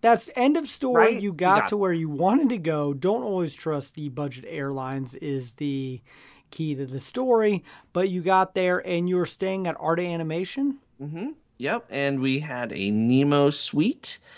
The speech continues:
Speaker 2: which was very close to the Skyliner. Um, it was nice. It was good. Everybody had kind of their own area. Nobody argued. Two bathrooms, which is fantastic.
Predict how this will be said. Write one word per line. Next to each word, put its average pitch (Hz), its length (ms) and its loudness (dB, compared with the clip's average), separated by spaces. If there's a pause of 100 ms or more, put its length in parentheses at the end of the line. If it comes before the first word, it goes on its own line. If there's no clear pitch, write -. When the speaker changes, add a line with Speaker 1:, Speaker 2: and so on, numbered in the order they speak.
(280)
Speaker 2:
which - 300 2
was 120 180 4
very 107 600 2
close 107 400 0
to 104 80 -2
the 101 40 0
Skyliner. 95 880 -4 (480)
Um, 95 640 -2 (400)
it - 80 -4
was 175 220 -4
nice. - 480 0
It 117 60 -8
was 127 180 -4
good. 156 360 2
Everybody 127 500 4
had 117 340 -4
kind 120 220 0
of 107 60 -2
their 107 160 -2
own 107 320 -4
area. 170 540 0 (480)
Nobody 120 580 2
argued. 127 840 0 (200)
Two 175 260 2
bathrooms, 156 720 -2
which - 200 -10
is - 140 -14
fantastic. - 1160 -8